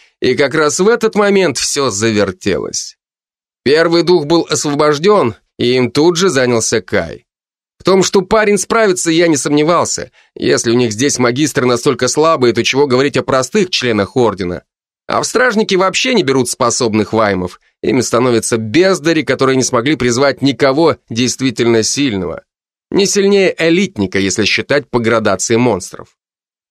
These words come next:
Моя же Тита здесь с легкостью сможет соперничать с боссом подземелья пятого уровня, да и то, она его уже переросла.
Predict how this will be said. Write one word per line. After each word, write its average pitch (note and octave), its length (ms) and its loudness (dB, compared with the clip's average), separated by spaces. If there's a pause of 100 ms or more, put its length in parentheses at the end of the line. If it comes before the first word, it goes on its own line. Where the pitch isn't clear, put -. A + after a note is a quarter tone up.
(160)
Моя G3 400 2
же G#3 160 2
Тита A3 400 0
здесь C#3 280 -2
с - 40 -4
легкостью F3 480 0
сможет C3+ 380 0
соперничать C3 580 0
с A2+ 140 -4
боссом E3 460 0
подземелья D#3 600 2
пятого D#3 600 -2
уровня, G#2 560 0 (240)
да E3+ 160 -2
и D3+ 100 2
то, F#2+ 320 0 (160)
она G2+ 240 -2
его G2 220 2
уже G#2 180 0
переросла. G#2+ 840 -2